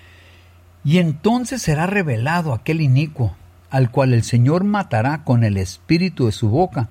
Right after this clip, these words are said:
y destruirá con el resplandor de su venida. Aquel inicuo cuya venida será según la operación de Satanás, con todo poder y señales y prodigios mentirosos,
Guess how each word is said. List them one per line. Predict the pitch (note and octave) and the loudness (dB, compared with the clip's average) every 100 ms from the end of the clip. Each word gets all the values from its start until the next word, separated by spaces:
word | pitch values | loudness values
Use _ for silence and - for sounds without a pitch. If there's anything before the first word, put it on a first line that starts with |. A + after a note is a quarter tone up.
| - - - - - | -10 -20 -20 -20 0
y | C3+ | 2
destruirá | A#2+ B2+ - - A2+ C#3+ A3+ - - - | 4 2 0 0 2 2 0 -4 -14 -4
con | B2 B2 | 0 2
el | A#2 | 2
resplandor | A2+ A2 - A2 G#2+ A2+ B2+ C#3 | 0 -2 -4 -2 0 2 0 -2
de | C3+ | -6
su | - | -4
venida. | G2 G2+ B2+ C3 G2+ - - _ _ _ - - - | -2 0 0 0 -4 -12 -20 _ _ _ -20 -20 -4
Aquel | C3 C3 F#3 G#3 - | -2 0 0 0 -2
inicuo | D#3 C#3+ G#3 - C3+ G#2+ - - | 0 2 0 -2 -2 -2 -6 -8
cuya | F#3 G#3+ F#3+ | -2 0 2
venida | C3 A#2 C3 D#3 | 2 2 2 0
será | - A2 B2 | -2 -2 -2
según | B2+ B2+ A2 B2 G3 A3 | -4 -4 -2 0 0 -2
la | C#3 B2 | -2 0
operación | A2 A#2 G2 F#2+ - C#3+ | 0 -2 -4 -4 -4 -4
de | D#3+ | -4
Satanás, | - F#2+ F#2+ A2 E3 D#3 - - - - - - | -6 -8 -4 -2 -2 -6 -16 -20 -20 -20 -20 -2
con | A#2+ A2 G2+ | 2 2 2
todo | - F#3 G3 | 0 0 0
poder | - G#2 D#3 G#3 - - _ - | -4 -4 -2 -2 -4 -20 _ -4
y | G#3 | -4
señales | - A#2+ A2 A#2+ D3+ D#3 - - | -2 0 0 0 -2 -6 -10 -2
y | B2 | -2
prodigios | A#2 G#2+ A#2 C3+ D#3 D3 | 0 -2 -2 -4 -4 -6
mentirosos, | B2 G2+ F2+ F2+ E2+ - F2+ | -2 -4 -4 -8 -10 -12 -18